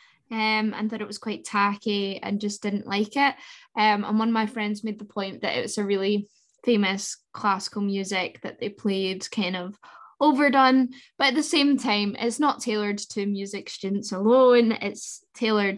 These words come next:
to everyone, so getting recognizable pieces kind of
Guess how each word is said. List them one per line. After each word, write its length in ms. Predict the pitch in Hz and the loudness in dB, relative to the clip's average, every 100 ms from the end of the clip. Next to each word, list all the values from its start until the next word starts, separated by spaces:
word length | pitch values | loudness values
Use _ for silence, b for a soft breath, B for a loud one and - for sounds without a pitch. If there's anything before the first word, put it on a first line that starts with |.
| - - | -6 -4
to 240 | 196 190 B B - | -4 -4 B B -2
everyone, 600 | 226 220 233 220 208 202 | 0 2 4 4 2 0
so 280 | 202 208 190 | -4 -4 -6
getting 380 | 202 202 - 196 | -2 -2 -2 -2
recognizable 800 | 196 202 214 208 185 190 185 185 - | -2 -2 -6 -6 -8 -10 -14 -16 -2
pieces 600 | 247 240 233 220 208 - | -2 0 0 0 0 -4
kind 240 | 214 180 | -6 -6
of 140 | 170 | -6